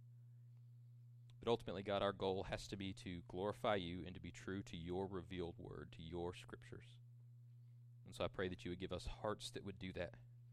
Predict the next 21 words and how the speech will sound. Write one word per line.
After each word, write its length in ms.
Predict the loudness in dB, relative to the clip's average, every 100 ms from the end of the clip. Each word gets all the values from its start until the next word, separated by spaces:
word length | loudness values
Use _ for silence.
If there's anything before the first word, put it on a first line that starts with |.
| -16 -16 -16 -16 -16 -16 -16 -16 -16 -10
that 120 | -4 2
you 60 |
would 80 | 4
help 180 | 6 6
us 140 | 2
to 160 | 2 0
understand, 560 | 0 0 2 2 2 2
God, 220 | 0 0
that 140 | -2
to 100 | -4
be 160 | 0 2
a 100 | 2
spirit-filled 680 | 0 2 4 4 2 0 0
Christian 440 | -4 -4 -4 -4
doesn't 320 | 0 0 0 -2
mean 240 | 0 0
that 100 | -2
we 120 | -2
have 200 | -2 -4
to 80 | -2
do 220 | 2 2